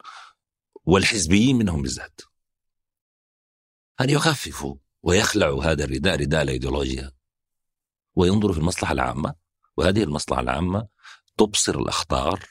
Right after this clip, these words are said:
الموجودة، وفي الوقت نفسه السودان بلد غني جدًا. هذا الكلام مش كلام إنشاء، لا، أبدًا، بالمناسبة، حقيقة يعني. فعليًا، فعليًا أنا أستطيع أقول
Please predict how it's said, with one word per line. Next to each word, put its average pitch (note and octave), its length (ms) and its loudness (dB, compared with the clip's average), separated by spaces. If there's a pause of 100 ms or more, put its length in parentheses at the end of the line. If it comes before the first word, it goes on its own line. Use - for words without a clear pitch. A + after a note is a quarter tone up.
(400)
الموجودة، B1+ 720 -6 (360)
وفي - 120 -6
الوقت - 360 0
نفسه D#2 480 -2 (560)
السودان D2 460 0
بلد C#2 280 -2 (140)
غني B2+ 460 2
جدًا. D#2 600 -2
هذا C#3 240 2
الكلام C#3+ 440 0
مش F#3 180 0
كلام C3+ 280 0
إنشاء، B2 440 -2 (140)
لا، G#3 60 2
أبدًا، B3+ 180 2
بالمناسبة، F3 520 0 (240)
حقيقة G#3 420 -2
يعني. - 320 -4 (480)
فعليًا، B2+ 840 2
فعليًا C2 1040 -2 (1160)
أنا G2 140 2
أستطيع G2 260 0
أقول F#2+ 180 0